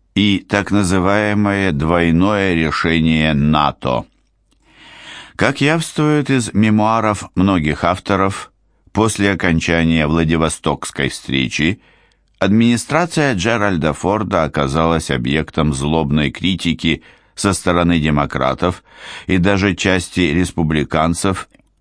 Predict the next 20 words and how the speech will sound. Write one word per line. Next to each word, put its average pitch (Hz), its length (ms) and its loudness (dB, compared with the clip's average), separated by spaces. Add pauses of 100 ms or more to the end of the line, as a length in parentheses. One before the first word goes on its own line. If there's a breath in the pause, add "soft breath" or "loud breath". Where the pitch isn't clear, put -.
по 113 140 2
всем 127 380 -2
ключевым 104 600 0
вопросам 80 640 0
ее 76 220 2
внешней 73 560 0
политики, 71 760 -4 (560 loud breath)
которая 101 720 0
неимоверно 95 880 2
усилилась 87 960 -2
и 85 80 2
вылилась 80 720 0
в 76 80 -4
очередную 76 800 0
антисоветскую 71 1080 -2
кампанию 67 800 -2 (420 loud breath)
сразу 156 460 0
после 123 380 -2
подписания 92 800 0
Хельсинкского 80 1080 -2